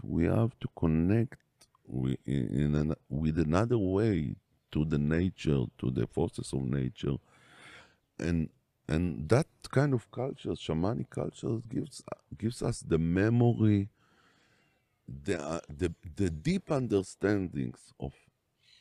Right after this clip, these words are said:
how should it be such a connection? How can, could it be such a connection? What are the tools to, to,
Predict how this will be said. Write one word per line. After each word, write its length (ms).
how 180
should 360
it 320
be 220
such 400
a 20
connection? 720
How 260
can, 240
could 300
it 240
be 120
such 260
a 160
connection? 480
What 260
are 100
the 160
tools 560
to, 180
to, 260